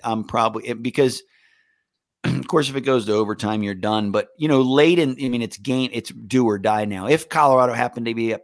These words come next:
two one and there's a minute and a half left, you and I, I mean, they're pulling that goalie earlier than normal, and it's all in on Tampa for the last ninety seconds, which again could lead to a breakaway, and then she's over. So if I'm playing the game tonight, which I'm not,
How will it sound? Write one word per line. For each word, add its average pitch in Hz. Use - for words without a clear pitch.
two 139
one 113
and 101
there's 95
a 101
minute 107
and 104
a 98
half 104
left, 104
you 123
and 113
I, 110
I 110
mean, 110
they're 123
pulling 123
that 113
goalie 110
earlier 113
than 127
normal, 104
and 120
it's 113
all 131
in 120
on 104
Tampa 107
for -
the 98
last 101
ninety 101
seconds, 110
which 104
again 104
could 98
lead 98
to 101
a 92
breakaway, 107
and 101
then 98
she's 90
over. 104
So 101
if 98
I'm 123
playing 135
the 147
game 143
tonight, 147
which 110
I'm 98
not, 104